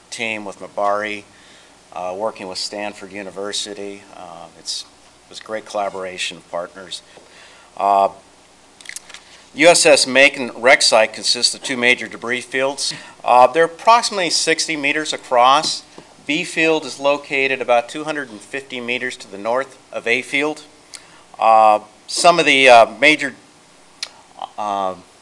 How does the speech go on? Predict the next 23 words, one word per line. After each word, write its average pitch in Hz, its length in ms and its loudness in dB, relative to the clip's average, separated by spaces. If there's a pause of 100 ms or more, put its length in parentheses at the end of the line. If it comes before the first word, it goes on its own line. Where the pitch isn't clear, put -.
(200)
artifacts, 123 640 4 (340)
uh, 101 360 0 (380)
that 127 120 6
we 117 120 -2
discovered 135 500 4
in, 110 160 0
uh, 104 320 2
the 117 140 -4
A 131 160 4
field, 117 520 -2
uh, 104 360 -4 (760)
was 117 360 2
four, 151 560 0 (160)
uh, 113 180 -2
the 101 160 -10
Curtiss 135 600 -4
Sparrowhawk, 123 680 -4
uh, 101 420 -4 (680)
their - 200 -16
F 120 200 -10
nine 123 220 -6
C 117 300 -12
two, 151 360 -12